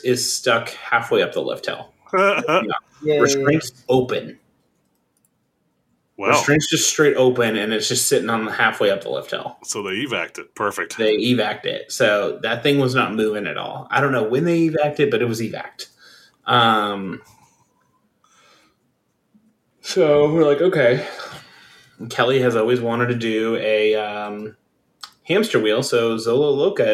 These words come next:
Speaker 1: is there.
Speaker 2: Mm-hmm.
Speaker 1: Closed.
Speaker 2: Oh, no.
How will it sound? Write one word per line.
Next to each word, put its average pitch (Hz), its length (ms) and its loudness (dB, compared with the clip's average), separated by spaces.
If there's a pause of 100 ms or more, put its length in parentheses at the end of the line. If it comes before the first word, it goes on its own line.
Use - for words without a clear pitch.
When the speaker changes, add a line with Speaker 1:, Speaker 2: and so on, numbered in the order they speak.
Speaker 1:
is 82 220 -4
there. 98 460 -2 (580)
Speaker 2:
Mm-hmm. 117 420 0 (1080)
Speaker 1:
Closed. - 540 0 (680)
Speaker 2:
Oh, 123 300 -2
no. 139 1040 0